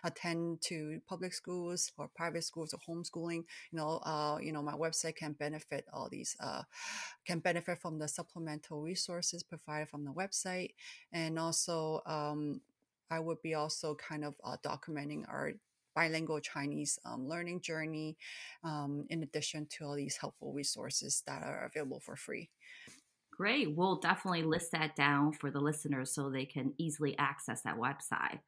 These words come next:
Speaker 2: Wow, sounds very busy, um, <laughs> with all
Speaker 1: <laughs>
Speaker 2: this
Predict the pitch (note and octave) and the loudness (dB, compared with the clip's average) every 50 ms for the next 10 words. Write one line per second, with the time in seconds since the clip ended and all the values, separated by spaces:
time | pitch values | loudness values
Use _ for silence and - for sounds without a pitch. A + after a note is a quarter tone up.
0 | _ _ _ _ - - _ _ D3 D#3 D#3+ E3 D#3+ - F#3+ F#3 F#3+ - - F3 | _ _ _ _ -20 -20 _ _ 6 8 8 8 8 8 8 8 8 6 2 6
1 | F3 F3+ G3 A3+ A3+ G#3 - - G#3 G#3 A3+ A3 F3 B2 - - - - E3+ - | 8 10 12 12 12 10 8 8 8 8 8 8 6 6 6 4 2 0 -2 4
2 | - D#3+ D3 C#3+ C3 D3+ F3+ A3+ - - A#3 G#3+ - - - - - - - C3+ | 8 10 12 12 12 12 12 12 10 8 6 6 6 4 -6 -10 -2 6 8 12
3 | - D#3+ E3 E3+ E3 E3 E3 E3 D#3+ - - | 12 12 12 12 10 8 4 4 2 -2 -12